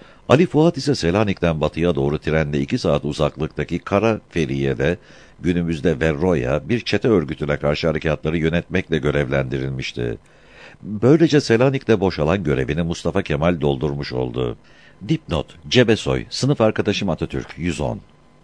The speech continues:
Mustafa Kemal'in yüklediği görevler pek ağır gibi görünmüyor.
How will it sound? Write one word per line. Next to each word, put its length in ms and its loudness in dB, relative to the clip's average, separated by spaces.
Mustafa 320 0
Kemal'in 340 0
yüklediği 500 -2
görevler 440 0
pek 240 -2
ağır 220 2
gibi 280 -4
görünmüyor. 580 -4